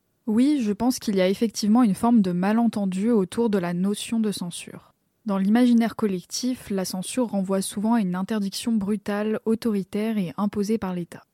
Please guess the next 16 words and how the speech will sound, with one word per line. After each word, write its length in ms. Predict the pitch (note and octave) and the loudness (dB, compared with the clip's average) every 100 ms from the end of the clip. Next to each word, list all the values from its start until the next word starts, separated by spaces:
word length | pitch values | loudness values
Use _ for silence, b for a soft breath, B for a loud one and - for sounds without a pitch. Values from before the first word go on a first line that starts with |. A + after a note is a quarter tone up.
| _ - | _ -8
On 100 | F#3 | -6
pense 200 | F#3 F#3+ | -4 -4
souvent 340 | - G3 A3 G#3+ | -4 -2 0 2
à 320 | F#3 F3+ F3 | 0 -2 -4
un 140 | F#3+ F#3 | -6 -6
journal 380 | F3 F3+ F3 | -4 -6 -4
interdit, 800 | E3+ E3+ F#3 F3+ - G#3 A3 A3 G#3+ | -6 -6 -6 -6 -6 -4 -2 0 -2
un 100 | F3+ | -4
livre 360 | F3+ E3+ F3 | -6 -8 -10
brûlé 440 | F3+ G3 G3 A3+ A#3+ _ - | -6 -4 -2 -2 -6 _ -4
ou 220 | A3 A#3 | 0 0
une 220 | G#3+ F#3+ | 2 0
parole 320 | F3+ F3 G#3+ A3 | 0 0 0 0
réduite 340 | G3 F#3+ G#3 | -2 -2 -4
au 80 | G3+ | -6
silence. 640 | - G3 - - - - | -8 -14 -16 -20 -20 -20